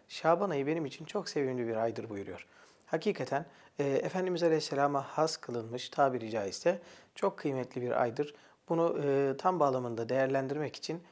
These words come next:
sizlerle birlikte, e, inşallah bu programı icra etmiş olacağız. Efendimiz Aleyhisselam aynı zamanda ashab-ı kiramın kendisine sormasına yönelik, e, "En faziletli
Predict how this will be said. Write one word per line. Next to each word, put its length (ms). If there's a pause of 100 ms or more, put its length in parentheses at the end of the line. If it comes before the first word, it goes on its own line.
(120)
sizlerle 500
birlikte, 460 (560)
e, 240
inşallah 460
bu 60
programı 440 (320)
icra 260
etmiş 300
olacağız. 300 (460)
Efendimiz 380
Aleyhisselam 480
aynı 220
zamanda 440
ashab-ı 320
kiramın 360
kendisine 420
sormasına 520
yönelik, 360 (600)
e, 500 (140)
"En 360 (340)
faziletli 840